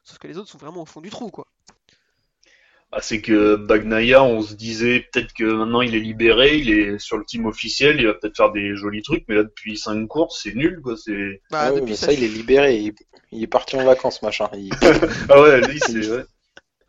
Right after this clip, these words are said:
Speaker 2: C'est pour ça, mais faudrait vraiment que, alors ils sont obligés de signer les pilotes tôt, parce que sinon on leur pique. Mais, euh, là, peut-être que les équipes vont peut-être commencer à réfléchir, euh,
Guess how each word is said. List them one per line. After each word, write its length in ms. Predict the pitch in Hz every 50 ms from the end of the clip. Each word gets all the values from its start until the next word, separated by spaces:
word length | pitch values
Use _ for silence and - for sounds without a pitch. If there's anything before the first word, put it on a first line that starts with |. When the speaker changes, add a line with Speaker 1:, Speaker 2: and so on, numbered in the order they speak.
| - 107 - - - - - - -
Speaker 2:
C'est 160 | - - 135 127
pour 160 | 139 139 131
ça, 200 | - 190 202 220
mais 360 | 175 135 123 120 120 120 120
faudrait 400 | - - - - 127 120 127 127
vraiment 400 | 123 120 135 147 156 170 180 175
que, 520 | 175 - 139 120 113 110 107 104 104 101 101
alors 180 | 104 107 110
ils 60 | 113 110
sont 180 | - - 120
obligés 480 | 120 120 117 127 135 135 135 147 151 151
de 140 | 135 120 117
signer 340 | 110 - - 127 120 120
les 140 | 117 117 120
pilotes 360 | 110 - - 120 117 110 - _ _
tôt, 240 | - 135 135 135
parce 160 | - 107 - -
que 80 | 110
sinon 280 | 104 - - 123 117 110
on 20 |
leur 240 | 104 107 107 - -
pique. 340 | - 160 165 156 - - - _ _ _ _ _ _ _ _ _ _ _ _ -
Mais, 180 | 110 107 107
euh, 720 | 110 107 107 107 107 107 107 107 104 104 107 104 104 104
là, 220 | 104 127 160 180 165 131 113 - _
peut-être 180 | - 117 - -
que 100 | - 117
les 340 | 113 113 113 110 110 107
équipes 260 | 113 107 - 160 165 151
vont 120 | 123 113
peut-être 200 | 107 127 113 -
commencer 400 | - 135 120 120 123 117 - 139
à 80 | 123 117
réfléchir, 720 | 113 110 107 113 120 117 - - - 143 156 151 131 117
euh, 500 | 113 107 104 104 104 104 107 104 104 104